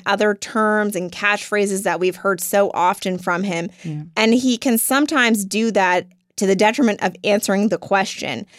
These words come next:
Speaker 1: And I
Speaker 2: Mm-hmm.
Speaker 1: think we really saw him bringing what appeared to be his A game in a very serious way to explain his case to Canadians on Friday.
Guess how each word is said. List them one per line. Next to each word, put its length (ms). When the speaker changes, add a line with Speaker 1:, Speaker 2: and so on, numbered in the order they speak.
Speaker 1:
And 180
I 120
Speaker 2:
Mm-hmm. 120
Speaker 1:
think 200
we 160
really 420
saw 440
him 520
bringing 720
what 180
appeared 320
to 100
be 160
his 280
A 220
game 500
in 100
a 60
very 260
serious 720
way 600
to 180
explain 500
his 160
case 340
to 120
Canadians 520
on 160
Friday. 500